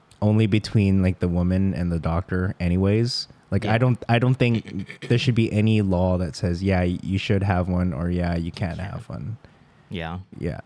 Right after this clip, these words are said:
Speaker 1: I th-, I think it should just be up to the individual and the healthcare provider. There should be no one else involved in the conversation.
Speaker 2: Yeah.
Speaker 1: So, you know, there's that.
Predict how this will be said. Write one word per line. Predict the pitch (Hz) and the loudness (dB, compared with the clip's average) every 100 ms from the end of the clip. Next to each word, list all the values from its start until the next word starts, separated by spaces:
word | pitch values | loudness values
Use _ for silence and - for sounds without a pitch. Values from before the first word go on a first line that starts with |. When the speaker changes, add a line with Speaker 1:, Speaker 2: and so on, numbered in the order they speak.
| - | -2
Speaker 1:
I | 117 | 0
th-, | 117 123 | 0 0
I | |
think | 120 127 123 - - - | 2 2 2 -2 -10 0
it | 117 | 0
should | - 107 | 2 2
just | 113 - | 0 2
be | 107 104 101 - - | 2 4 2 -2 -4
up | 101 - | -4 0
to | 101 | 0
the | 95 | 2
individual | 90 90 85 80 85 85 | 2 0 0 0 0 0
and | 82 | 0
the | 85 | -2
healthcare | 80 - - - | -4 -8 -12 -12
provider. | - - - - 110 - 101 | -12 -16 -14 -12 -12 -8 -4
There | |
should | 95 - | -4 -2
be | 92 | 0
no | 90 98 | 2 2
one | 98 92 | 2 2
else | 90 90 | 2 0
involved | 92 90 85 - | -2 0 0 0
in | 85 82 | -2 -2
the | 82 85 110 | -2 -2 -6
conversation. | - 95 85 - 82 - 107 113 | -4 -4 -4 -6 -8 -10 -12 -12
Speaker 2:
Yeah. | 107 92 85 87 _ - | -8 -8 -8 -12 _ -2
Speaker 1:
So, | 208 196 - - | 0 0 -4 -2
you | 180 165 | 2 4
know, | 151 143 | 4 4
there's | 123 113 | 4 4
that. | 107 104 104 | 4 2 0